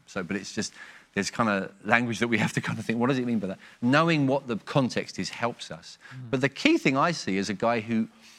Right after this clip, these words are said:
Speaker 1: has influence and uses it for the sake of peace and blessing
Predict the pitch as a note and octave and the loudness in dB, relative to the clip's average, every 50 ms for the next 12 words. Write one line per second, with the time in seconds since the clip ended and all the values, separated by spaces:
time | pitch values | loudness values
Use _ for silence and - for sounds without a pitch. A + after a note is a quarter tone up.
0 | - - - - - E3+ F#3+ G3 E3+ - - - - D#3+ E3+ E3 - - - G#2 | -20 -20 -12 -2 2 2 2 2 2 -2 -4 -2 2 4 4 4 4 0 -4 -6
1 | F2 D#2+ E2 F2 - - - - - - - G#2+ G#2 G#2 G#2 G2+ G#2+ A#2+ C#3 D3 | -6 -6 -6 -8 -10 -10 -10 -14 -14 -10 -8 -6 -6 -4 -4 -4 0 0 2 2
2 | C3 G2 F#2+ F2+ D2+ D#2 E2+ E2+ - - - - F2+ F#2 F2+ - - - - - | 2 0 -2 -4 -4 -4 -6 -6 -6 -8 -8 -8 -6 -6 -6 -6 -4 -2 0 0
3 | F2 E2+ F2 - - - _ _ - F2+ F2 F2 F2 E2+ - - - - _ _ | 0 -2 -4 -10 -12 -20 _ _ -4 -2 -2 -2 -2 -4 -8 -12 -20 -20 _ _
4 | _ _ _ - - - - - - _ _ _ _ _ _ _ - - _ _ | _ _ _ -20 -20 -20 -20 -20 -20 _ _ _ _ _ _ _ -20 -20 _ _
5 | - _ _ - - A#2+ A2 - - - - - G2+ F#2+ - G2+ G#2 G2 - - | -20 _ _ -2 0 0 2 2 0 -4 -4 -4 -6 -4 -2 0 -2 0 0 -2
6 | - G2 F2+ F#2 F2+ F2+ | -2 0 0 0 -2 -4